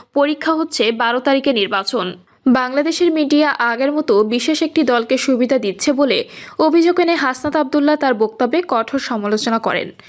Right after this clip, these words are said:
এ নিয়ে হাসনাত বলেন, "যারা আমার মা বোনদের জামা কাপড় খুলে নিতে চায়, তাদের কাছে বাংলাদেশ নিরাপদ না। আজকে তারা নারীদের কাপড় খুলে নিতে চাইবে। ক্ষমতায় আসার পর তারা পুরো বাংলাদেশকে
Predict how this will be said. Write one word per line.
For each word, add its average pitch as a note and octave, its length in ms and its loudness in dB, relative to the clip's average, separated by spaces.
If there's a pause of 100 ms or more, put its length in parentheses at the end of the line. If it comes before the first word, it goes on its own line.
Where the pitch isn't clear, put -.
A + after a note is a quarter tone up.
(200)
এ D4+ 140 0
নিয়ে F4 200 2
হাসনাত D4+ 460 -2
বলেন, A#3+ 320 0
"যারা B3+ 380 -2
আমার C4 320 -2
মা A3+ 220 2
বোনদের C#4 400 2
জামা A#3+ 280 -2
কাপড় D4+ 280 0
খুলে C#4+ 280 2
নিতে C#4 240 0
চায়, G#3+ 280 -2
তাদের B3 320 -2
কাছে D4 280 0
বাংলাদেশ A3+ 540 -2
নিরাপদ G3 380 -2
না। E3+ 160 -2 (480)
আজকে C4+ 340 -2
তারা F#4 200 2
নারীদের C4+ 440 0
কাপড় B3+ 340 0
খুলে C#4 240 2
নিতে F#3 220 -2
চাইবে। D3+ 340 -2
ক্ষমতায় B3 540 -2
আসার C4+ 220 0
পর C4 240 0
তারা A#3 240 -2
পুরো A3+ 240 2
বাংলাদেশকে G#3+ 680 -2